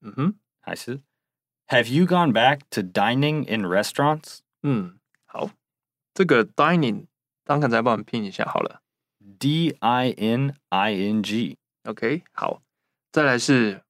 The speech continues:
Speaker 1: 外带或是内用。
Speaker 2: Take out or dine in.
Speaker 1: 嗯，梅花座。
Speaker 2: Staggered seating.
Speaker 1: 这个再帮我们拼一下。
Speaker 2: S T A G G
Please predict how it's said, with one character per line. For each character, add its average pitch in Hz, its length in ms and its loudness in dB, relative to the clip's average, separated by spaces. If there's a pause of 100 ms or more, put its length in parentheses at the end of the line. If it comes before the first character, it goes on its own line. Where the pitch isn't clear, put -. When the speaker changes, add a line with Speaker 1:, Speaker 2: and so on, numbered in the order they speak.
Speaker 1:
外 151 240 2
带 120 240 0
或 117 160 0
是 113 120 -4
内 107 220 -4
用。 95 220 -10 (640)
Speaker 2:
Take 175 340 -2
out 127 280 0 (100)
or 107 260 0
dine 117 460 -2
in. 92 340 -4 (360)
Speaker 1:
嗯， 104 260 -8 (720)
梅 113 180 0
花 147 160 2
座。 - 320 0 (560)
Speaker 2:
Staggered 147 840 -2
seating. 90 580 -4 (500)
Speaker 1:
这 135 100 2
个 117 80 6
再 117 140 2
帮 113 120 2
我 110 40 0
们 95 160 -8
拼 117 180 -6
一 104 60 -8
下。 - 300 -6 (580)
Speaker 2:
S 131 420 -6
T 113 400 -4
A 98 380 -4 (320)
G 113 320 -2
G 95 500 -6